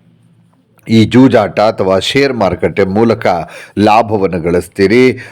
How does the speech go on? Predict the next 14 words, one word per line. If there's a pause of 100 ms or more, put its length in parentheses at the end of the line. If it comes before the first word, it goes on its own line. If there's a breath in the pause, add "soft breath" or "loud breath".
ಅಂದ್ರೆ
ಈ,
ಆ,
ಏನು
ಲಕ್ಕಿ
ಡಿಪ್ಪೋ
ಅಥವಾ, (500 loud breath)
ಆ,
ಇಂಥದ್ರಲ್ಲಿ
ಕೆಲವೊಂದು
ಲಾಭ (220)
ನಿಮಗೆ
ಸಿಗುವಂಥದ್ದು. (260 loud breath)
ಮತ್ತೆ